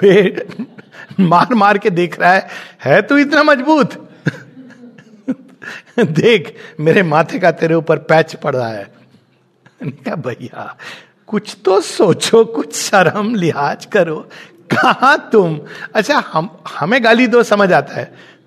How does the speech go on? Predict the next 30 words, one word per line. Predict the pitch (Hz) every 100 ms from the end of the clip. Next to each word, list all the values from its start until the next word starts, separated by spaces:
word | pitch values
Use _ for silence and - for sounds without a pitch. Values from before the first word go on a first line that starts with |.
| -
तुम | 403
कहाँ, | 427 - 302 190 339 -
तुम | 392 403
कहाँ | 269 415 427
शेरविंद? | 302 254 247 220
मतलब, | 220 214 294 302 - - - -
<laughs> | - -
हिमालय | 330 - 196 208 247 302
भी | 302
छोटा | - 208 208 -
है, | 165 - - - - - - - - _ - _ _ _ - - - - _ _
क्या | 359 381
कर | 427 269
रहे | 185 156
हो? | 143 127 113 - - _ _ _ _ _ _ _ _ _
कुछ | 339 359
नहीं | 302 330
तो | 330
चुप | 285 294 330
रह | 233
सकते | 175 - 156 -
हो, | 202
नहीं | 262
समझ | 226 214 160
आ | 139 123
रहे, | 151
ठीक | - 247 175
है, | 127 - - - _
चुप | - 254
रहो, | 185 -